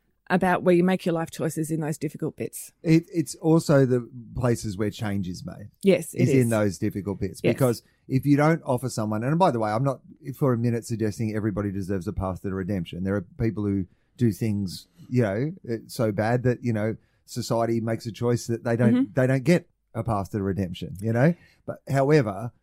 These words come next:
Speaker 2: I do, can, I can see the argument at the very least that if you don't show people that there is a path to the redemption, what they end up doing is instead doubling down the other way.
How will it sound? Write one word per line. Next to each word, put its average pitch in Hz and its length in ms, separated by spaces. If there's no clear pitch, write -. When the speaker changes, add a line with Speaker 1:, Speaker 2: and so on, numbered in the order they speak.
Speaker 2:
I 131 140
do, 143 320
can, 139 340
I 156 140
can 160 180
see 170 300
the 147 160
argument 110 560
at 117 160
the 120 80
very 104 260
least 101 500
that 120 120
if 127 120
you 123 100
don't 123 300
show 131 420
people 110 600
that 117 140
there 110 160
is 117 140
a 123 40
path 104 320
to - 60
the 104 80
redemption, 98 440
what 101 160
they 110 120
end 113 220
up 101 180
doing 101 300
is 98 160
instead 98 480
doubling 104 440
down 95 280
the 98 100
other 92 160
way. 92 360